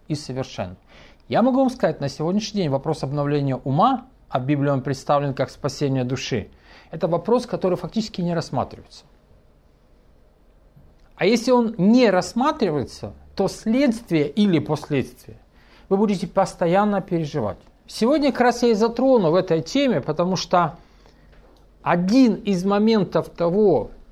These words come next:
по какой причине послушание Господу на сегодняшний день по-разному представляется, это как раз момент содержимого вашего ума.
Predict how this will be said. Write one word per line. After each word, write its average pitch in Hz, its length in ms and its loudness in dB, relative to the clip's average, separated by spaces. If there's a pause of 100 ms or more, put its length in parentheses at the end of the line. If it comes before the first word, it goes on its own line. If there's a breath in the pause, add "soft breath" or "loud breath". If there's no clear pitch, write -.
(140)
по 151 80 -2
какой 190 340 4
причине 214 560 0
послушание 180 720 -2
Господу 175 460 -2
на 160 100 -2
сегодняшний 175 560 -2
день 175 120 2
по-разному 208 800 4
представляется, 180 1080 -2 (680 soft breath)
это 226 220 2
как 226 160 -2
раз 233 220 2
момент 220 340 4
содержимого 185 520 2
вашего 170 320 0
ума. 127 320 -2